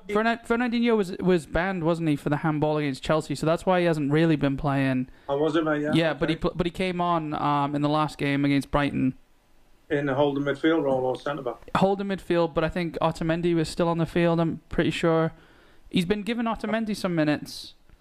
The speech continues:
Speaker 1: Yeah.
Speaker 2: Um, I think
Speaker 1: Yeah,
Speaker 2: it's
Speaker 1: can't, he's not gonna, he's not gonna trust Otamendi.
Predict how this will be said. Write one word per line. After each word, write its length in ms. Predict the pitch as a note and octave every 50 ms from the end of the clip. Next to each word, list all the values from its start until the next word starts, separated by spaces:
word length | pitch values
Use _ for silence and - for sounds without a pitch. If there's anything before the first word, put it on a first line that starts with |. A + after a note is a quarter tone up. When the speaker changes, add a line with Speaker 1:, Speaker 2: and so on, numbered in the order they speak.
| - - - _ - -
Speaker 1:
Yeah. 200 | E3 F3 F3+ F3+ F3 - - -
Speaker 2:
Um, 600 | - E3 E3 D#3+ D#3+ D#3+ D#3+ D#3+ D#3 D#3 D#3+ - _ _ _ _ _ - - -
I 140 | - E3+ E3
think 240 | - G3+ G3+ G3+ F#3
Speaker 1:
Yeah, 60 | A3
Speaker 2:
it's 220 | G3 - - - - -
Speaker 1:
can't, 200 | G3+ G3 F#3+ - - _ - - F#3 G3
he's 160 | G3+ F#3 F3 E3
not 180 | G3 F#3+ -
gonna, 160 | F#3+ F3 E3+ E3+ -
he's 140 | D3 C3
not 200 | D3+ E3 D#3+ D3
gonna 160 | - D3 C3+ C3
trust 280 | - - A#2 A#2+ -
Otamendi. 580 | D3+ B2+ - - C#3 C3+ C3+ C3+ C3 C3 B2+